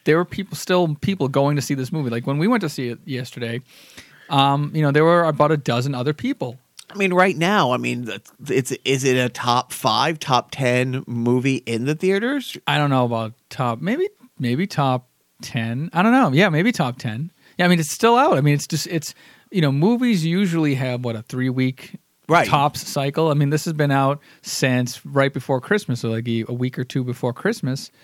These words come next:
Speaker 1: And, you know, that's, like, six weeks ago.
Speaker 2: All I can tell you as far as movies in the theaters now, um, on date night with,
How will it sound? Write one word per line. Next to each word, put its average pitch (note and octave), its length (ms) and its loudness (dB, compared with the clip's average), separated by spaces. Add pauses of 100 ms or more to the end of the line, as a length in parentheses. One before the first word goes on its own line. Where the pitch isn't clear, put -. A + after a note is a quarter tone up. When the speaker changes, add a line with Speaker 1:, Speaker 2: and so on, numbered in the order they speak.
(260)
Speaker 1:
And, C3+ 280 4
you D#3+ 60 4
know, C#3+ 80 4
that's, C#3 160 2
like, C3+ 140 -2
six - 280 -4
weeks F#3 220 -2
ago. G#2+ 320 -10 (320)
Speaker 2:
All C#3+ 220 2
I F#3 120 4
can F#3 140 -4
tell E3 180 2
you D#3+ 60 4
as D3 120 2
far C3+ 240 2
as B2 200 -4
movies C#3+ 420 0
in C#3 120 0
the B2+ 100 -4
theaters C3 400 0
now, B2 460 -2 (420)
um, A2+ 440 -4 (1120)
on A#2+ 420 -6
date C#3 260 0
night C3+ 360 -4
with, A#2+ 540 -4